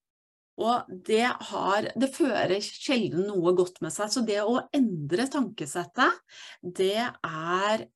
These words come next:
kjempeviktig. Og igjen, det, så, ikke sant, du må akseptere at, OK, du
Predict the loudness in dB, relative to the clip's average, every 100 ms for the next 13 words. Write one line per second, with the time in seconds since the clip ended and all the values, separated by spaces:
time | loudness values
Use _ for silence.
0 | _ -16 -12 0 4 6 6 0 -6 -6
1 | -4 -6 -8 -6 -6 -8 -4 0 0 -2
2 | -18 -18 -18 -8 -2 0 0 2 4 6
3 | 4 0 -6 -2 -2 -2 _ _ _ _
4 | _ _ _ _ _ _ -2 2 4 4
5 | 4 4 4 2 -2 -16 -20 -4 -2 -2
6 | -6 -6 -8 -16 -8 -4 -2 -2 -2 -2
7 | -4 0 0 0 -2 _ -6 -6 -8 -20
8 | -6 -4 -2 -2 -2 -6 _ _ _ -4
9 | 2 4